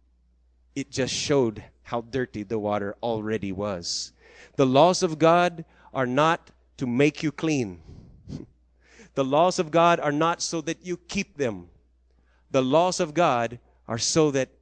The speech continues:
you'll see how dirty you really were. And you'll cry out to God for his grace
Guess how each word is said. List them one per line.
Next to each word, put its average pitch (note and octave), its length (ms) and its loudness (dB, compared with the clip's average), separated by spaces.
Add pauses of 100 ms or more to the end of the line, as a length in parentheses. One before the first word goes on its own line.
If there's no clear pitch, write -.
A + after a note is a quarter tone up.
(100)
you'll C3 260 -10
see C#3 580 -6 (320)
how C#3+ 300 -2 (100)
dirty B2+ 540 2 (180)
you B2 160 -6
really B2+ 280 -2
were. A#2 400 0 (600)
And C3 160 -6
you'll B2+ 140 -2
cry D#3 400 0
out D3 220 -2
to D3+ 80 2
God G#2 440 4 (260)
for A2+ 160 -2
his G#2 180 -2
grace G2 640 -2